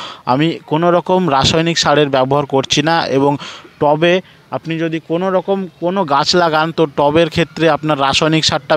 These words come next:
ব্যবহার করা উচিত নয়। আপনার জৈব সারটা সবথেকে ভালো কাজ করে, কারণ টবের মাটিটা আপনি জৈব সার দিয়ে ভালো করে মিক্স করে যত ইচ্ছা সার আপনি জৈব সার ব্যবহার করতে পারেন। কিন্তু রাসায়নিক সারের ক্ষেত্রে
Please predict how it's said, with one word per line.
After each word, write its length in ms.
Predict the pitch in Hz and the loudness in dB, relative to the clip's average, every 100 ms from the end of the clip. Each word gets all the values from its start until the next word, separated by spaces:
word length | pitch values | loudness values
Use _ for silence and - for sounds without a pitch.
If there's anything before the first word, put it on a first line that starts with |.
| 143 | 2
ব্যবহার 280 | 135 147 143 | 2 2 2
করা 160 | 147 151 139 - - | 2 2 0 -4 -4
উচিত 240 | 131 165 151 147 | -2 -2 -2 0
নয়। 160 | 139 185 - - - 127 | 0 0 -6 -20 -6 -4
আপনার 220 | 131 143 127 | -2 -4 0
জৈব 180 | 143 147 156 | 2 2 0
সারটা 220 | 170 147 165 | -2 -2 -2
সবথেকে 340 | 147 135 156 147 127 | 0 -2 -2 0 0
ভালো 140 | 135 156 | 2 2
কাজ 100 | 143 135 | 0 0
করে, 140 | 139 139 139 | 0 0 0
কারণ 160 | 135 135 120 | -2 -2 -4
টবের 260 | 135 135 160 151 | -2 2 2 2
মাটিটা 340 | 139 156 147 151 | 0 -2 0 -2
আপনি 180 | - 160 180 - - - - 120 | -2 -4 -4 -10 -18 -20 -10 2
জৈব 220 | 143 147 165 - | 2 4 2 2
সার 180 | 151 147 147 | 0 0 0
দিয়ে 140 | 160 151 | 0 0
ভালো 160 | 139 143 | 0 0
করে 140 | 143 147 139 | 0 0 -2
মিক্স 180 | 156 - - | -4 -6 -2
করে 140 | 151 147 | -2 0
যত 180 | - - 180 160 | -2 0 0 0
ইচ্ছা 240 | - 185 - | -2 -4 -2
সার 220 | - 147 175 | 0 2 2
আপনি 160 | 131 156 135 | 0 -2 0
জৈব 200 | 139 143 147 | 2 2 0
সার 160 | 165 175 - - - | -2 -4 -6 -20 -4
ব্যবহার 260 | 135 135 151 151 | 0 0 0 -2
করতে 200 | 143 160 147 | -4 -2 -2
পারেন। 200 | 139 170 - - - | 0 -2 -4 -16 -10
কিন্তু 160 | 139 143 139 | -4 0 0
রাসায়নিক 380 | 135 156 160 151 - | 0 -2 -6 -8 -4
সারের 220 | 151 151 147 | 0 0 0
ক্ষেত্রে 260 | 147 - | -6 -2